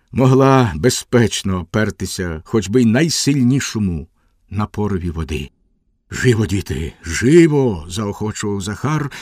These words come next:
стоячи над потоком і допомагаючи то своєю радою, то руками до роботи. «Затикайте, замуровуйте потік,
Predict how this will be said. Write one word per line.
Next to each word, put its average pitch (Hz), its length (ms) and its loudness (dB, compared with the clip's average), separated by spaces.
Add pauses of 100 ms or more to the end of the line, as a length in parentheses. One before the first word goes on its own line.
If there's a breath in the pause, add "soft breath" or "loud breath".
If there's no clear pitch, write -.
(100)
стоячи 117 560 -4
над 104 160 -2
потоком 143 640 -2 (100)
і 151 140 -2
допомагаючи 139 880 -2
то 123 160 -4
своєю 139 460 0
радою, 143 500 0
то 143 160 2
руками 143 560 0
до 95 120 -4
роботи. 98 560 -2 (680 soft breath)
«Затикайте, 123 1160 0
замуровуйте 143 880 2
потік, 185 580 0